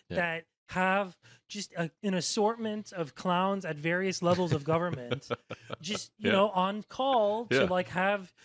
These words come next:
Speaker 2: tweets condemning the latest thing. And it's just, like, this is how influence works. This is how, like, you, anything, and there's much, there's different kinds of influence in the U S. There's different kinds of foreign policy. Like, there's
Speaker 1: Yeah.
Speaker 2: a, I would say,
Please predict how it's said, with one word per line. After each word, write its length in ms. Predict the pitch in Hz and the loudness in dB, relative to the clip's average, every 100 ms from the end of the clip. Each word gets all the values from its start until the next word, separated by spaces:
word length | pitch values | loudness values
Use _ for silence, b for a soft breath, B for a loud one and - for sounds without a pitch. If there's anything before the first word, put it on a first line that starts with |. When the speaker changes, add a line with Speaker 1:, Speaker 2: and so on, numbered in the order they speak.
| b - | b -10
Speaker 2:
tweets 400 | 233 233 196 - | -4 -4 -4 -8
condemning 600 | 180 165 165 185 190 190 | -8 -2 -2 -2 -4 -4
the 60 | |
latest 380 | 185 185 190 - | -2 -2 -4 -8
thing. 240 | 285 294 | -8 -4
And 80 | 214 | -2
it's 140 | 190 - | -4 -4
just, 220 | 233 - B B - | -8 -10 B B -2
like, 160 | 202 | -2
this 200 | 269 - | -2 -4
is 120 | 302 | 0
how 260 | 226 220 233 | 2 6 6
influence 480 | 226 247 247 240 226 | 4 0 0 -2 0
works. 260 | 370 311 | -2 -2
This 120 | 202 262 | -4 -6
is 100 | 214 | 2
how, 160 | 220 | 2
like, 220 | 220 202 - | 4 0 -2
you, 260 | 196 202 196 | -6 -4 -2
anything, 400 | 208 233 247 185 175 | -2 0 -4 -4 0
and 200 | 170 170 | 0 2
there's 180 | 180 | 0
much, 240 | 170 277 - | 0 -2 -4
there's 220 | 175 175 | -8 -8
different 280 | 285 277 240 | -6 -8 -6
kinds 300 | 269 370 311 | -6 -4 -6
of 100 | 214 | -8
influence 420 | 190 175 151 147 | -8 -8 -10 -12
in 60 | 143 | -18
the 100 | 135 | -12
U 120 | 127 | -12
S. 140 | 120 | -10
There's 100 | 170 | -10
different 200 | 180 190 | -10 -6
kinds 180 | 196 165 | -4 -4
of 40 | |
foreign 160 | 165 160 | -2 0
policy. 340 | 202 226 214 | 0 0 -2
Like, 160 | 170 151 b b b - | -8 -10 b b b 0
there's 240 | 214 294 | 2 2
Speaker 1:
Yeah. 60 | 190 | -2
Speaker 2:
a, 100 | 190 - | -8 -8
I 180 | - 233 | 2 4
would 140 | 330 | 4
say, 320 | - 208 196 | 0 -2 -2